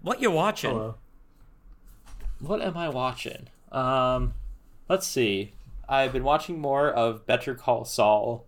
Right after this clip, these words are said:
Speaker 2: Um, the show continues to be good. I feel like it's been pretty slow so far in season four, um, but I'm still liking it. And then what else have I,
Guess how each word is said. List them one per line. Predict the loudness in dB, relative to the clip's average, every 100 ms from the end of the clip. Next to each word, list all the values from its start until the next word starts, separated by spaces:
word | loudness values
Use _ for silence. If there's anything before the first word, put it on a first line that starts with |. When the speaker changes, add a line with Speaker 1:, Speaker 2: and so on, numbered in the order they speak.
| -16 -2
Speaker 2:
Um, | 2 4 2 0 -6 -12 -20 -20 -20 -20 -20 -20 -20 -16
the | 0
show | 4 4
continues | 4 2 0
to | -4
be | 0
good. | 4 6 4 -2
I | -2
feel | -2
like | -2
it's | -4
been | -4
pretty | -2 -4
slow | -6 -8 0 2 2
so | 0 -2
far | 2 4 2
in |
season | -2 -8 -8 -8
four, | -4 0 0 -2 -8 -20 -20 _ -20 -20 -20 -6
um, | 0 2 0 -2
but | 0 0
I'm | -2
still | -2 2
liking | 2 0 -4 -6
it. | -6 -12 _ _ -18 -18 -16 -10
And | -6
then | 0
what | 0
else | 2
have | 0 0
I, | -2